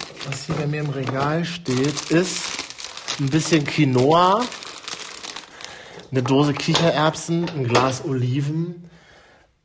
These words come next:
ja, okay, paar Gewürze hier, klar, normal, und ein paar Tees.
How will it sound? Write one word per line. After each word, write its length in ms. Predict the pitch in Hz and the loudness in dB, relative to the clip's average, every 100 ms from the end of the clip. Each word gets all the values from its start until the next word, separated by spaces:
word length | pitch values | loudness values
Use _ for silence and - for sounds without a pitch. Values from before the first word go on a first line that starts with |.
| - 73 | -20 -10
ja, 320 | 113 110 110 | -2 0 0
okay, 240 | 120 131 | 0 -2
paar 220 | 123 127 123 | 0 2 2
Gewürze 480 | 117 131 175 - 208 202 | 4 4 4 2 -2 0
hier, 160 | 208 214 | 2 2
klar, 480 | 214 - 139 151 175 | 0 2 4 6 4
normal, 680 | 151 131 127 151 185 226 - - _ _ _ _ _ _ - - - - - - - | 2 2 0 2 2 0 -4 -20 _ _ _ _ _ _ -14 -12 -14 -20 -20 -12 -4
und 140 | 127 | -2
ein 80 | 135 | -2
paar 220 | - 123 | -2 -4
Tees. 580 | - 151 135 120 - - | 0 4 6 6 4 -6